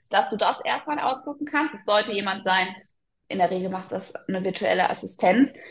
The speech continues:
der sich zumindest mit den Grundfunktionen von Google Analytics auskennt, der sich mit den Grundfunktionen des E-Mail-Marketings auskennt, damit er einfach diese Daten sammeln kann und bereitet dir das vor. Und dann solltest du zumindest,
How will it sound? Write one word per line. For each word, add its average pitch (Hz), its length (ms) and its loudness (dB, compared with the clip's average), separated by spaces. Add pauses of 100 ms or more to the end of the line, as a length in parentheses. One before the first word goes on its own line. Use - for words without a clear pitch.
(140)
der 196 340 8 (720)
sich 196 280 -2
zumindest 214 240 0
mit 190 120 -2
den 190 80 -2
Grundfunktionen 240 580 4
von 202 180 0
Google 196 220 4
Analytics 196 560 4
auskennt, 359 460 4 (240)
der 208 180 8
sich 202 120 -6
mit 214 120 -2
den 202 80 0
Grundfunktionen 226 640 6
des 202 120 -4
E-Mail-Marketings 247 880 2
auskennt, 285 680 2 (380)
damit 214 260 4
er 233 100 6
einfach 196 260 0
diese 190 200 -4
Daten 180 400 2
sammeln 180 380 2
kann 302 320 -2
und 196 140 -6
bereitet 190 420 0
dir 180 120 -4
das 170 280 -8
vor. 190 400 0 (320)
Und 196 220 -2
dann 208 240 4
solltest 240 380 2
du 220 80 -4
zumindest, 214 640 -4